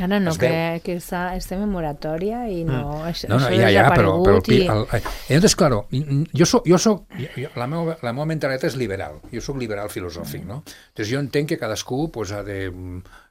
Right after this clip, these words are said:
Speaker 2: progressar, doncs, dintre de lo que pot, dins d'un estat de dret, un estat de dret en el qual tu et mous. Però, clar, no m'agrada l'intervencionisme, gens. No trobo normal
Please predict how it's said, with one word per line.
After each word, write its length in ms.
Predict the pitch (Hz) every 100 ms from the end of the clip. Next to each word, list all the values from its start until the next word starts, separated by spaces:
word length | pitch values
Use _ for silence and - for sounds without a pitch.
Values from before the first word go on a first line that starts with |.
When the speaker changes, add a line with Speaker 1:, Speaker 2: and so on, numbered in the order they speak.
| _
Speaker 2:
progressar, 580 | 101 90 92 - 101 101
doncs, 380 | 95 98 85 - -
dintre 640 | 104 95 92 104 113 101
de 60 | 98
lo 100 | 95
que 80 | 104
pot, 320 | 147 185 - - -
dins 320 | 95 123 131
d'un 540 | 175 110 95 92 90
estat 400 | 87 - 101 - _ _
de 100 | 85 104
dret, 240 | 175 - _ _ - _
un 160 | - -
estat 240 | 98 82
de 80 | 92
dret 240 | 151 170
en 80 | 139
el 100 | 98
qual 340 | - 104 135 170 - -
tu 140 | - 139
et 40 |
mous. 420 | 117 87 78 - - - -
Però, 160 | 101 95
clar, 220 | 165 151 - - - -
no 100 | 110
m'agrada 280 | 101 95 113
l'intervencionisme, 960 | 143 120 101 92 - 107 139 101 85 - -
gens. 460 | 127 160 - - - - -
No 120 | 120
trobo 260 | 131 127 123
normal 680 | 113 101 107 113 127 147